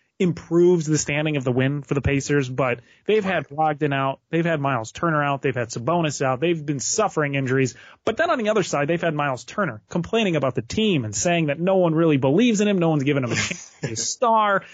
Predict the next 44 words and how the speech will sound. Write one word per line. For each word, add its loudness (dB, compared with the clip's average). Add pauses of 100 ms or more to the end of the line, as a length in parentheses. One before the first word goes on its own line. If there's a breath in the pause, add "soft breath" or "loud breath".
(340 loud breath)
The, 4
the 0
G 2
M 0
talked -2
about -2
how -2
Sabonis 0
needs, 0 (160 soft breath)
they 0
need 4
another 2
player 2
'cause -4
Sabonis 0
isn't 0
a -6
true -2
number 0
one 0
guy, 2
which -4 (300 soft breath)
obviously 0
piss -2
Sabonis -2
off, -2 (300 loud breath)
which -4
is -4
not -2
what -8
you -2
wanna -4
do -2
if -4
you're 0
a -4
G -2
M 0
of -2
an 0
N 0
B 4
A 2
team. -6